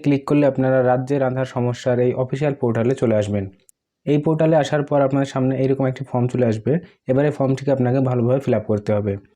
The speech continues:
তো সর্বপ্রথম এখানে আপনারা দেখতে পাচ্ছেন নাম, এখানে আপনি আপনার নাম এন্টার করবেন। তারপর এখানে আপনাকে আপনার ডিস্ট্রিক্ট বা জেলা সিলেক্ট করতে হবে। তো এখানে ক্লিক করলে আপনি আপনার ডিস্ট্রিক্টের নাম পেয়ে যাবেন, এখান থেকে আপনি আপনার ডিস্ট্রিক্ট সিলেক্ট করে নেবেন। তারপর নেক্সট আপনাকে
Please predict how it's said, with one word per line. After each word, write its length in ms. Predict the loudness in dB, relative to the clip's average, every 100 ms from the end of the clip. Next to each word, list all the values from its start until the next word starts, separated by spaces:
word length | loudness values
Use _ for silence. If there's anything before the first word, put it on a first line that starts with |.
| _ _ _
তো 40 | -4
সর্বপ্রথম 520 | 0 2 2 2 2 0
এখানে 160 | 2 0
আপনারা 220 | 2 2
দেখতে 180 | 0 0 0
পাচ্ছেন 260 | 0 0 2 2
নাম, 120 | 0 -2 -8 _ -4
এখানে 220 | 0 0
আপনি 120 | 0 0
আপনার 200 | 0 0 2
নাম 100 | 2
এন্টার 260 | 2 0 0
করবেন। 260 | 0 2 0 -2 -8 _ -2
তারপর 240 | -2 2 0
এখানে 200 | 2 2
আপনাকে 300 | 2 0 0 0
আপনার 220 | 0 2 2
ডিস্ট্রিক্ট 340 | 0 -2 -2
বা 80 | 0 0
জেলা 180 | 0 0
সিলেক্ট 220 | 0 -2 -2
করতে 180 | -2 0
হবে। 220 | 0 0 -2 -6 _ _
তো 60 | -2
এখানে 220 | 0 0 0
ক্লিক 180 | 0 0
করলে 180 | 2 2
আপনি 160 | 2 0
আপনার 180 | 2 2 2
ডিস্ট্রিক্টের 380 | 0 -2 -2 0
নাম 100 | 2 2
পেয়ে 160 | 2
যাবেন, 260 | 2 2 2 0 -6 _ -2
এখান 180 | 2 2
থেকে 140 | 2 2
আপনি 100 | 2 0
আপনার 160 | 2
ডিস্ট্রিক্ট 320 | 2 0 -2 -2
সিলেক্ট 200 | -2 0
করে 120 | 0 0
নেবেন। 220 | 0 -2 -6 -14 _ _ _
তারপর 240 | -8 -2 0 0
নেক্সট 180 | 0 -2
আপনাকে 320 | 0 0